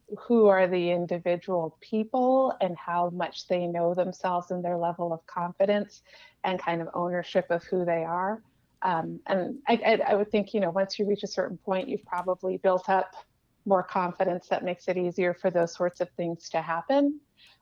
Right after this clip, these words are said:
Um, and I think actually, you know, entry level, you might feel less of the, um, threat. I mean, I think people's, uh,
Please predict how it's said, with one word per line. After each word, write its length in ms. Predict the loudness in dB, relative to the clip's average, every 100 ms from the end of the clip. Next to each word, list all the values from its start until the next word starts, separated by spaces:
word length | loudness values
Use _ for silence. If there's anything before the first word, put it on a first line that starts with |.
| _
Um, 420 | 2 4 2 -4 -10 _ _ 4
and 120 | 6
I 40 |
think 200 | 6 4
actually, 380 | 2 0 0 2
you 120 | 2
know, 140 | 2 2
entry 400 | 2 2 2 4
level, 580 | 6 6 8 6 4 -4 _ _ _
you 140 | 2 6
might 260 | 6 4
feel 500 | 4 6 8 8 6
less 360 | 2 4 4 4
of 160 | 2 4
the, 300 | 4 4 4
um, 480 | 4 0 -2 -6 -10 -16 _ _
threat. 300 | 0 2 2
I 120 | 2 2
mean, 160 | 2 2
I 100 | 0
think 200 | -2 -4
people's, 420 | -2 4 4 2 _ _
uh, 220 | -2 -2